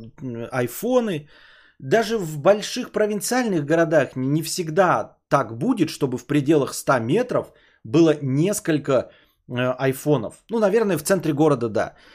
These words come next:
Так что в целом, а, понятное дело, что этим можно воспользоваться только в стране первого мира, как вот в Канаде, да, где злоумышленники и, и машина дорогая, скорее всего, это живет человек в дорогом районе, где действительно техника Apple есть. Просто если ты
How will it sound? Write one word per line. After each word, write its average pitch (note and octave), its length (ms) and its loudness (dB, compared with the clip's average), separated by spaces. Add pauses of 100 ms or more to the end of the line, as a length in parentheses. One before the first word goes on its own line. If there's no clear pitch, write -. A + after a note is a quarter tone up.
(140)
Так F#3+ 200 4
что G#3+ 140 -2
в F#3 80 -4
целом, C4 480 0
а, D3+ 360 2
понятное G3 460 -2
дело, F3 200 2
что F3 180 -2
этим E3 200 0
можно D#3+ 240 -2
воспользоваться D#3 520 -2
только F3 240 -2
в - 40 -6
стране D#3 340 2
первого C#3 340 2
мира, D3 240 2
как - 180 -4
вот A2+ 120 -8
в - 100 -20
Канаде, B2+ 440 2
да, A#2 120 -2
где B2 220 -4
злоумышленники B2+ 840 -4 (480)
и, C#3+ 280 -2
и E3 40 4
машина D#3+ 420 2
дорогая, D#3+ 560 4
скорее F#3 340 0
всего, D#3+ 260 0
это F3 140 -2
живет D3 300 -2
человек D3+ 260 -4
в A2 40 -14
дорогом D3 380 2
районе, E3 520 -2 (180)
где D3+ 220 4
действительно D3+ 480 -2
техника D#3 360 -4
Apple D3+ 400 -2
есть. G#2+ 280 -6
Просто D#3 300 0
если E3+ 280 0
ты D3+ 260 -4